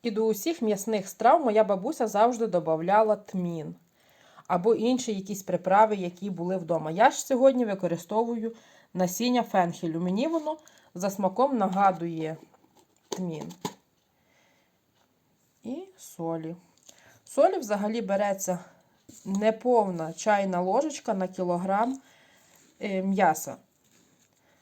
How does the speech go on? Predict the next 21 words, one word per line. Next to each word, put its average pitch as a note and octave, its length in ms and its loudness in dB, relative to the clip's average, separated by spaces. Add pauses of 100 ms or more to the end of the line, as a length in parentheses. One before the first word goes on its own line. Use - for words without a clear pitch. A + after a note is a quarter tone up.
(1080)
Але G3 200 2
хто G3 360 0
любить, F#3+ 400 0 (200)
щоб F3+ 180 -8
було F3 360 -4 (200)
трішки F#3 340 -8
таке F#3 280 -4
несолоне, F#3 680 -4
то F#3+ 300 -2
використовуйте F#3 800 -6
менше. D#3 340 -8
Я, F#3+ 140 0
наприклад, F#3 420 -4
взяла F#3+ 320 0 (480)
півтори E3 540 -4 (140)
ложечки. D3+ 580 -6 (1700)
Все, G3 160 -4
тепер A#3+ 300 0
добре G#3+ 280 4
ось F#3 160 -4
так G3 260 0